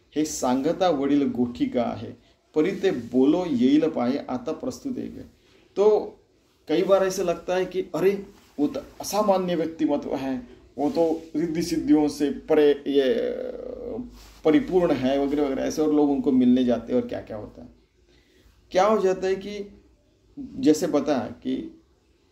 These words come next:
साधना करने के बाद, इच्छा पूर्ति करने के लिए कुछ ग्रंथ पढ़ा, ये मंत्र पढ़ा, इस भगवान के पास गए, तो उनको या तो अमीर बन जाते हैं,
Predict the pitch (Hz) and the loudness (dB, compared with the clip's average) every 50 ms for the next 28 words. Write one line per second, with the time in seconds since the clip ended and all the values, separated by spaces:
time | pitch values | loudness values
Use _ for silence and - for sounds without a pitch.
0 | _ _ _ _ _ _ _ _ - - - - 156 135 135 135 156 147 151 143 | _ _ _ _ _ _ _ _ -14 -12 -2 2 2 2 4 2 2 2 0 0
1 | 127 147 135 123 131 131 123 117 131 120 120 123 123 123 120 123 - 151 123 - | 0 -2 -2 0 0 0 0 0 -2 -2 0 2 2 0 0 -2 -4 -4 -4 -4
2 | - - 147 139 123 - - - 135 131 123 139 135 123 131 127 131 131 123 135 | -4 -2 0 0 0 -2 -8 -6 -6 -4 -2 -4 -2 0 2 2 2 2 0 0
3 | 127 127 123 123 139 135 120 120 123 131 127 127 120 127 120 123 127 127 123 123 | 0 0 0 0 -2 -2 -2 0 2 2 2 2 2 0 -2 0 0 2 4 4
4 | 123 127 127 123 120 120 120 127 123 123 127 123 127 127 127 143 143 127 113 117 | 4 4 4 4 4 2 0 -2 -4 -4 -2 -2 0 0 0 0 -2 -2 -2 -2
5 | 127 117 123 123 123 120 123 120 120 120 123 120 117 - 120 117 120 120 - - | -4 -2 0 0 0 0 -2 -4 -4 -2 -4 -4 -4 -6 -8 -8 -8 -10 -6 -2
6 | 131 131 131 123 123 139 139 131 127 120 120 123 127 120 113 113 117 127 127 120 | 0 0 0 0 0 0 0 2 2 2 2 2 0 2 2 2 2 2 2 4
7 | 120 127 127 123 120 120 120 120 127 123 120 120 - | 4 4 4 4 4 2 0 0 -4 -4 -4 -4 -6